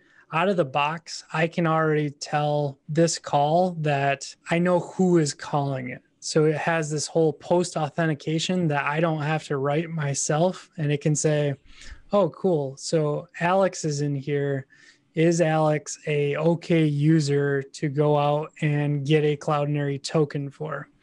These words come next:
If you're not anyone that's allowed in this backend area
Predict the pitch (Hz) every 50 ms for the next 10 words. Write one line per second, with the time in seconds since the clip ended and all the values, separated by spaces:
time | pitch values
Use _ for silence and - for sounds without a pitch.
0 | _ - - - - _ _ _ 165 147 - 156 151 151 151 156 156 160 156 156
1 | 151 - _ _ _ _ - 165 156 156 160 175 175 175 175 175 170 170 165 160
2 | 156 147 143 139 - - 147 139 147 151 156 156 156 151 147 147 143 139 - -
3 | 143 151 147 151 151 151 - 156 147 143 143 143 147 156 175 190 208 214 214 208
4 | 202